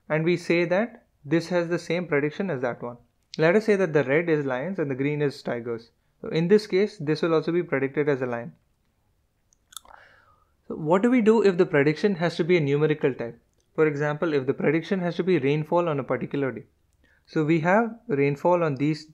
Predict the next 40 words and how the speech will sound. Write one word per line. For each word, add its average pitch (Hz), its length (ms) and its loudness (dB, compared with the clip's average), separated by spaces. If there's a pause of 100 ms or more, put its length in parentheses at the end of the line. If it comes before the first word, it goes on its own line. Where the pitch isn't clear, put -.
particular 143 360 -2
days 165 220 -2
and 131 160 -4
these 139 180 -4
days, 131 260 -6
and 147 140 -6
these 147 140 0
have 165 160 -2
been 165 160 -6
plotted 135 400 -4
based 131 180 -2
on 131 80 -2
the 120 80 -6
features. 143 540 -10 (640)
Now 156 80 0
when 151 180 2
we 180 80 0
have 185 140 2
to 202 80 4
look 160 160 -2
at 170 100 -2
the 143 100 4
rainfall 151 360 2
for 156 160 -4
this, 143 300 -4 (260)
we 147 80 -2
look 147 180 0
at 170 100 -2
the 160 80 0
one 147 360 -2
closest 147 440 -2
one, 143 220 -6 (540)
and 143 180 -2
whatever 160 300 2
rainfall 156 420 0
is 139 120 0
there 139 180 0
on 151 100 -2
that 135 240 -4
day, 220 200 -6